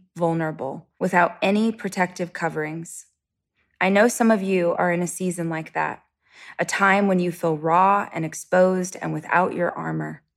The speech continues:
It's so easy in those moments to want to cling to what you know,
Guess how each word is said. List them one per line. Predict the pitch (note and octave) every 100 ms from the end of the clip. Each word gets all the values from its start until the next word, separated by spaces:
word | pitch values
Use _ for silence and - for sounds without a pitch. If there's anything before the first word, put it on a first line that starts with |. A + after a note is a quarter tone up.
| _
It's | G3 -
so | - A3+ A#3 C4+ -
easy | G#3+ F#3+ F3 E3
in | - E3
those | F3+ G#3
moments | F#3+ E3+ F3 E3 - - _
to | -
want | F3+ F3 -
to | -
cling | G#3+ - G#3+ G3
to | F3+ E3
what | D#3+ -
you | E3+
know, | E3 D#3+ D3+